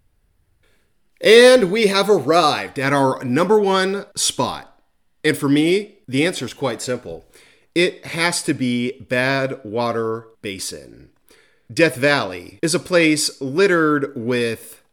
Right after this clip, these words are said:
for lack of a better word, dark imagery. We've already mentioned the Devil's Golf Course.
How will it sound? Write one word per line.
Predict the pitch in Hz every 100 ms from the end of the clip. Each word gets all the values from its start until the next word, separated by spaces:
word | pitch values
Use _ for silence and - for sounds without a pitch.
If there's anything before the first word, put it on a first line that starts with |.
| _ _ -
for | 151
lack | 151 151 143
of |
a | 143
better | 135 123
word, | 120 117 120 - 113 -
dark | 131 120 - -
imagery. | 131 120 98 95 82 71 - _ _ _ _ -
We've | 139 156
already | 160 139
mentioned | 131 131 - 120 104 98 -
the | 101
Devil's | 123 117 110 -
Golf | 135 135 135
Course. | 143 127 120 120 120 -